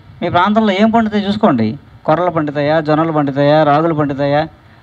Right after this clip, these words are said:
రైస్ పండుతాయా, ఏం పండుతాయా చూసుకుంటే, మన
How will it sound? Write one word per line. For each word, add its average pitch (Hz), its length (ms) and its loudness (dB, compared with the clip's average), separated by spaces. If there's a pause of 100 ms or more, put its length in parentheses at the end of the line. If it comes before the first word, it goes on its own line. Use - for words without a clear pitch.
(140)
రైస్ 160 260 2
పండుతాయా, 151 460 0 (800)
ఏం 175 160 2
పండుతాయా 175 380 2 (100)
చూసుకుంటే, 160 380 -2
మన 151 80 2